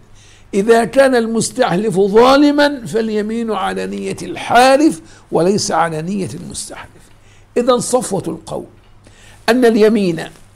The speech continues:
على نية المستحلف إلا إذا كان المستحلف ظالماً، فإن اليمين حينئذ يكون على نية الحالف.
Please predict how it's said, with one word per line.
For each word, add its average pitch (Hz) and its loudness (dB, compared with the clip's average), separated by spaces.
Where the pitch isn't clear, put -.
على 208 4
نية 233 -4
المستحلف 208 -6
إلا 226 -4
إذا 202 -2
كان 233 -2
المستحلف 202 -6
ظالماً، 190 0
فإن 226 -2
اليمين 202 -4
حينئذ 196 -4
يكون 180 -6
على 160 -4
نية 160 -12
الحالف. - -16